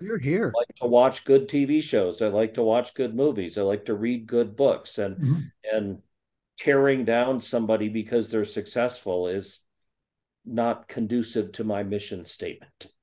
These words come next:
Speaker 1: Your, your mission statement covers, well, you've, you've published over a hundred forty books,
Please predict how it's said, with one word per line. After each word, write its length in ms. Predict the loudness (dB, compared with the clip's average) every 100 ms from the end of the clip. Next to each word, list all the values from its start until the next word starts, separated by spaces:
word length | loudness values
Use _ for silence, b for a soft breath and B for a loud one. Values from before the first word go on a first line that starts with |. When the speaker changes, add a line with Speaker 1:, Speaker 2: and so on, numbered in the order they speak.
| _
Speaker 1:
Your, 500 | -2 2 6 8 6 0
your 300 | -4 2 4
mission 340 | 4 2 0 -4
statement 540 | -2 -2 -2 -4 -4
covers, 640 | -4 2 6 6 4 -2 -8
well, 160 | 0 2
you've, 340 | 4 2 -2 -12 _ _
you've 120 | -6
published 320 | 0 0 2
over 200 | 2 2
a 40 | 2
hundred 420 | 0 -2 -2 -6
forty 260 | 2 2 2
books, 560 | 0 -2 -4 -16 -20